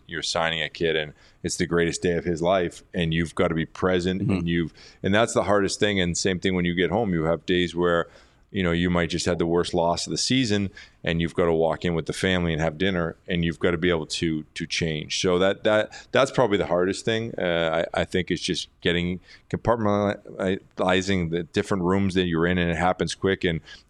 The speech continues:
Speaker 1: it's not your kid's fault that, that you lost that day, you know? So it's,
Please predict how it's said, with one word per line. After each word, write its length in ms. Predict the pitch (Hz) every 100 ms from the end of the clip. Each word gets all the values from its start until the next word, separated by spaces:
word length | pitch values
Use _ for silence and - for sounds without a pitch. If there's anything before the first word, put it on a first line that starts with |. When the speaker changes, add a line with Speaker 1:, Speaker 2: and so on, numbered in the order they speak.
| -
Speaker 1:
it's 180 | 107
not 260 | 113 113 117
your 240 | 95 90
kid's 320 | 87 - 151 -
fault 360 | - 78 80 -
that, 280 | 87 -
that 160 | - 82
you 80 | 87
lost 280 | 90 95 -
that 200 | - -
day, 240 | 82 -
you 80 | 82
know? 160 | 85 82
So 280 | 80 90 82
it's, 220 | 80 -